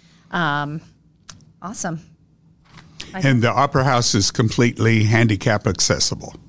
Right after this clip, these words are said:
Speaker 2: So you can come and not go up any steps.
Speaker 1: Very good. Awesome. All right. Now we'll head into the National Day.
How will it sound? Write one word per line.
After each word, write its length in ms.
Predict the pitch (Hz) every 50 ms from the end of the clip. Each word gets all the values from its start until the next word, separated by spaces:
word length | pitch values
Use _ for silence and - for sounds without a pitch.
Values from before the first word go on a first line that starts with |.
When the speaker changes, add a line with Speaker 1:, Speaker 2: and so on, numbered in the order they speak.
| _ _ _ _ _ _ _ _ _
Speaker 2:
So 340 | - - - 101 95 90 92
you 140 | 101 104 95
can 200 | - 107 101 95
come 260 | - 110 101 104 101
and 80 | 101
not 220 | 98 98 92 92 98
go 280 | - 107 95 87 98 98 - - - _ -
up 140 | 110 101 -
any 220 | 95 98 104 95
steps. 480 | - - - - 95 - - - - - - - - _ _ _ _ _ _ _ _ _ _ _ _ _ _ _ _ _ _ _ _ _ _ _ _ _ _ _ _
Speaker 1:
Very 180 | 175 156 156 160 180 214 277 254
good. 80 | 202 - -
Awesome. 380 | 196 247 277 - - 208 - - - _ - - - - - _ _ _ _
All 140 | 202 196 190
right. 420 | 190 208 247 302 277 - - - -
Now 180 | 214 214 220
we'll 100 | 220 220
head 280 | 202 202 220 220 220 -
into 600 | - 226 208 208 - - 233 226 220 220 220 - - -
the 160 | 190 196 190
National 640 | 185 180 165 180 254 302 - - - 208 190 170 160
Day. 460 | 160 170 160 160 165 185 233 302